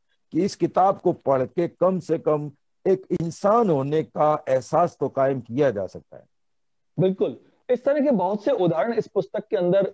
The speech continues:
Speaker 2: मैंने भी पढ़े हैं। जैसा कि ब्रिजेन जी, मैं आपके मुंह से सुनना चाहूंगा,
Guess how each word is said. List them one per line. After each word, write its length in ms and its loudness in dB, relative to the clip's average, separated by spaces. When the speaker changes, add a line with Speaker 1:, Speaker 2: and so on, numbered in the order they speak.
Speaker 2:
मैंने 240 0
भी 80 2
पढ़े 280 0
हैं। 200 -6
जैसा 200 0
कि 80 2
ब्रिजेन 320 2
जी, 80 2
मैं 220 -2
आपके 360 0
मुंह 180 2
से 140 0
सुनना 260 -2
चाहूंगा, 480 -2